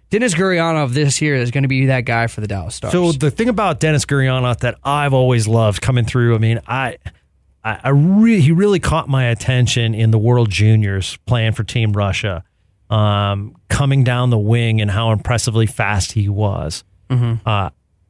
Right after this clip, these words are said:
Speaker 2: but even as a junior, you could see his size. Now, on the ice, he might not look like the biggest guy,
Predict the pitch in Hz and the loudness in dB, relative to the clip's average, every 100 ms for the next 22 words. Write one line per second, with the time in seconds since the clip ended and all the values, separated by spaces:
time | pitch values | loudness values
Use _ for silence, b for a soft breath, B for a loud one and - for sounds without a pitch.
0 | _ 123 147 143 - 196 214 220 156 127 | _ 0 0 -2 -4 -2 2 2 2 0
1 | 101 113 147 160 131 120 113 120 104 131 | -2 2 4 4 4 2 2 0 -2 0
2 | 123 107 - 113 104 92 92 135 131 151 | 2 0 0 -2 0 -2 -2 -4 -2 -2
3 | 196 185 160 151 170 - 160 165 151 147 | 0 2 2 0 0 0 0 2 2 0
4 | - 135 85 123 131 - 127 120 110 117 | -2 -2 -2 0 0 0 -2 0 -2 -2
5 | 117 113 - 113 110 139 165 | 0 -2 -2 -2 0 0 0